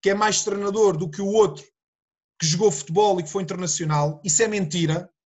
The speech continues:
Isto dá para todos, de formas diferentes, mas dá para todos. Tem que haver é competência.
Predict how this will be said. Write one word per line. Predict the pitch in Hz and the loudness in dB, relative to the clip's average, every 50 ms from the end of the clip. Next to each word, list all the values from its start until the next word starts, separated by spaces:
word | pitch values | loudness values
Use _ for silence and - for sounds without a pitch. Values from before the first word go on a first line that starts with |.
| _ _ _ _ _ | _ _ _ _ _
Isto | - 151 - - - | -4 -2 -2 -2 2
dá | 170 240 - | 2 2 2
para | - - 214 190 | 2 0 0 -2
todos, | 151 - 202 180 170 147 156 196 196 | 0 2 4 4 4 4 0 -2 -4
de | - - - _ _ _ _ - - | -6 -10 -14 _ _ _ _ -16 -2
formas | - 208 214 220 214 208 185 | 0 2 2 2 2 0 -2
diferentes, | 160 208 196 - - 208 214 190 170 | -4 -4 -8 -4 -2 -2 -2 -2 -2
mas | 202 190 | -4 0
dá | 180 226 | 0 0
para | 220 226 233 226 | 2 2 2 0
todos. | 233 - - 202 180 175 156 175 190 - - - _ _ _ _ _ _ _ | 0 2 4 4 4 4 2 0 -4 -6 -10 -16 _ _ _ _ _ _ _
Tem | - 180 | -8 -4
que | 151 | -2
haver | 202 180 233 247 | -2 0 2 2
é | 247 | 2
competência. | 240 - 233 214 156 - - 180 170 156 147 151 147 135 110 | 2 0 -2 -4 -4 -2 -2 0 0 0 0 -2 -4 -6 -8